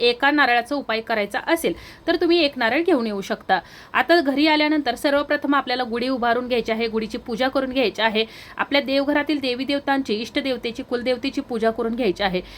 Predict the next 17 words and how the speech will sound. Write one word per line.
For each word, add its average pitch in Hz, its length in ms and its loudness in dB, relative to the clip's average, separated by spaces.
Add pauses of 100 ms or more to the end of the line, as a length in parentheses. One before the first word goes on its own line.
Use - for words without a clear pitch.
(140)
या 302 160 6 (100)
गुढीपाडव्याच्या 294 640 0
दिवशी 311 300 0 (220)
आपल्या 302 300 4
घराच्या 311 380 4
मुख्य 330 300 2
प्रवेशद्वाराचा 269 760 4
जो 311 140 0
उंबरठा 262 480 0
आहे 233 260 2
तर 247 140 -2
त्यावरती 294 400 2
हळदीनं 277 500 2
लेपन 269 340 2
करून 254 260 -4
घ्यायचं 240 280 0
आहे. 226 180 2